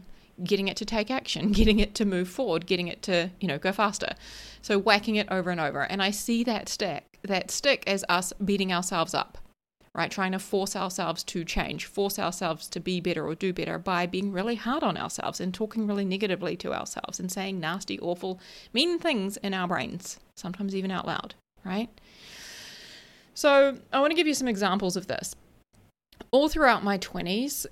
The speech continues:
and I would say it even started earlier than that, I told myself that I was fat. And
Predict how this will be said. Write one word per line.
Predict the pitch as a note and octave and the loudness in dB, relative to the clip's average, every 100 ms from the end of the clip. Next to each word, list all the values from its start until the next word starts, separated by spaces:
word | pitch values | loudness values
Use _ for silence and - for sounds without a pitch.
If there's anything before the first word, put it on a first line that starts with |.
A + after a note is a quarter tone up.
| - | -2
and | F#3 F3+ F3+ F3+ F3+ - - - | 2 2 0 -2 -2 -2 -2 -4
I | F3+ | -2
would | F#3+ F#3+ | -2 0
say | D#3 | -2
it | E3 | -2
even | D#3+ | -4
started | D#3 D#3+ D#3 D3+ | -4 -4 -6 -4
earlier | F#3+ F#3 F3+ | 0 2 2
than | F3 D#3+ | 0 -4
that, | E3 E3 - | -4 -4 -4
I | G#3+ A3+ | -2 -2
told | - A#3+ C4+ | -2 0 0
myself | C4 A3+ - F#3+ G3 | 2 0 0 -4 -2
that | F3+ - | -4 -2
I | E3 | -4
was | E3 E3+ E3+ - - - - | -2 -2 -2 -6 -10 -18 -20
fat. | - - - - - - - - - - - | -6 -4 -4 -6 -12 -12 -18 -20 -20 -10 0
And | F#3+ D3+ D#3+ B3+ D4 - | 2 2 0 0 -2 -4